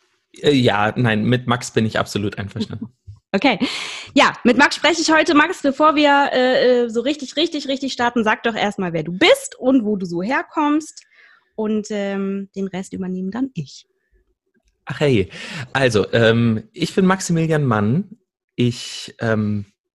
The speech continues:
Speaker 1: bin Musical-Darsteller. Ähm,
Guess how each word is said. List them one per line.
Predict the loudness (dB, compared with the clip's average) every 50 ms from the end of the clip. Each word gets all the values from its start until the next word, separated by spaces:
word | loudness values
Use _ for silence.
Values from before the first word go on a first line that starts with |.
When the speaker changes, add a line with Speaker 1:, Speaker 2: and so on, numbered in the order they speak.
| _ _ -2
Speaker 1:
bin | -2 0 0 0 -2 -2 -4 -6 -10 _ _ _ -10
Musical-Darsteller. | -6 -4 -2 0 2 2 2 2 0 -4 -6 -6 -6 -8 -8 -8 -8 -10 -10 -12 -12 -12 -14 -14 -10 -8 -6 -4 -4 -4 -4 -6 -10 -16 -20 -20 -20 -20 -20 -20 -20 -20 -20 -20 -20 _ _ -2
Ähm, | 0 0 0 0 0 -2 -2 -4 -8